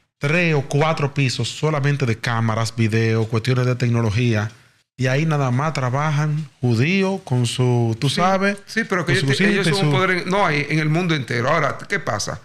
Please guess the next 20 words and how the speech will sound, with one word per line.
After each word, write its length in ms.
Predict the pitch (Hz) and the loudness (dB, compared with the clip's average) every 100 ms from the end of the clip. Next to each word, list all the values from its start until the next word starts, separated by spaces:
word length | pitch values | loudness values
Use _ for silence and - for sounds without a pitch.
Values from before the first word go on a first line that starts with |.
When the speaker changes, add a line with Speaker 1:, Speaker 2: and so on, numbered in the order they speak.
| - _ _ _ | -20 _ _ _
Speaker 2:
El 140 | - 165 | -4 0
poder 220 | 185 220 | 0 0
económico 520 | 226 208 190 180 160 | 0 -2 0 -2 -4
de 140 | 131 110 | -2 -2
ellos 200 | 98 - - | -4 -6 -4
hace 380 | 120 104 - - - _ _ _ | -4 -4 -6 -12 -20 _ _ _
que 160 | - 139 | -6 -2
grandes 360 | 131 175 208 214 | -2 -2 -2 -4
países, 580 | - 143 104 101 101 | -4 -2 -2 -2 -2
donde 340 | 107 110 110 127 | -2 -2 -2 -2
ellos 200 | 185 180 | -2 -2
son 180 | 175 180 | -2 -2
grandes 400 | 139 151 185 175 | 0 0 -2 -6
poderosos, 680 | - 139 113 92 90 - - - - - | -4 -2 -2 -4 -6 -8 -12 -14 -20 -8
lo 120 | 170 | -6
tengan 260 | 165 196 175 | -2 -2 -2
que 100 | 143 | -4
apoyar 360 | - 107 107 107 | -4 -4 -2 -4
obligatoriamente. 1160 | - 80 - - 65 58 - 78 110 - - - _ _ _ - | -6 -10 -10 -8 -8 -8 -8 -8 -8 -8 -14 -16 _ _ _ -8
Francia, 540 | 143 165 135 107 110 | -2 0 0 -2 -6